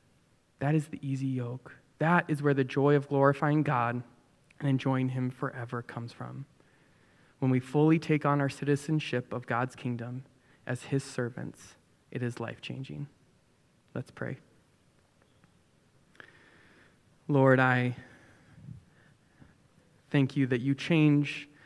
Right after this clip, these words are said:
and renew our hearts. Lord, I thank you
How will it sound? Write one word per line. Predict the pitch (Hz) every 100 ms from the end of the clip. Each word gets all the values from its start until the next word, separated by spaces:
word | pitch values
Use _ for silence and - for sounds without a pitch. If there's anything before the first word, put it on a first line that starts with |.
| - - _
and | - 123
renew | 123 131
our | 131 127
hearts. | 120 120 - - - - _ _ - _ _ _ _ _ _ _ _ _ _ _ _ _ _ _ _ _ _ _ _ _ _ _ _ _ _ _ _ - _ _ _ _ _ _ _ -
Lord, | 127 123
I | 127
thank | 131 131 127
you | 127 123 123